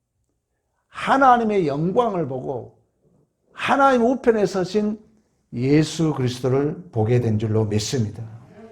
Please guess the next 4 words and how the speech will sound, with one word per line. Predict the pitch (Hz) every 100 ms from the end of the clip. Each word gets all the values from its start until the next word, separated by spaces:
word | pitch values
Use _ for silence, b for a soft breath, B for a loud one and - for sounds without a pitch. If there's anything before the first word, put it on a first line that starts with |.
| - _ _
그러니까 | - 220
우리가 | 202 233 214
실족하지 | 190 - 233 247 262 226 185 190
않고 | 165 170 - 214 254 -